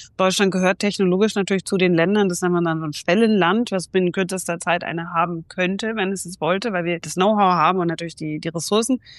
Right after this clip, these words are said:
Aktuell wird natürlich viel darüber diskutiert, über einen europäischen Schirm, Frankreich und Großbritannien. Wir erwarten im Januar eine große Rede von Macron dazu.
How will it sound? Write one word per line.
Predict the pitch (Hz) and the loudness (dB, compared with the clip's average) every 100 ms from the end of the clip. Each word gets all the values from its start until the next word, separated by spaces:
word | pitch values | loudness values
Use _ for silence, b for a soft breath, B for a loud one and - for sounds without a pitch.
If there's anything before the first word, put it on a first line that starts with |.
| B B B _ _ _ - | B B B _ _ _ -2
Aktuell | 208 - - 208 233 | 0 2 2 2 2
wird | 233 | 2
natürlich | 233 220 220 | 2 0 0
viel | 233 | 0
darüber | 220 226 214 | 2 2 2
diskutiert, | 220 - 196 220 208 - | 0 -4 0 0 0 -2
über | 196 | 0
einen | - 190 | 0 0
europäischen | 175 180 170 208 240 262 254 | 0 0 -2 0 0 0 -2
Schirm, | - 240 240 247 254 254 | 0 2 4 2 0 -4
Frankreich | - 165 196 196 202 214 - | -4 -4 0 2 2 0 -4
und | 180 - | -6 -6
Großbritannien. | 185 - 180 180 233 254 240 | -6 -6 -2 0 2 0 2
Wir | 185 | 2
erwarten | 165 165 180 202 | 2 0 0 -2
im | 180 180 180 | -2 -2 0
Januar | 151 170 226 233 | 0 0 2 2
eine | 185 | 0
große | 175 185 - 180 | -2 -4 -2 -2
Rede | 185 | -2
von | - 180 | 0 0
Macron | 160 - - 202 | -2 -2 0 2
dazu. | 233 220 - 247 | 4 2 0 0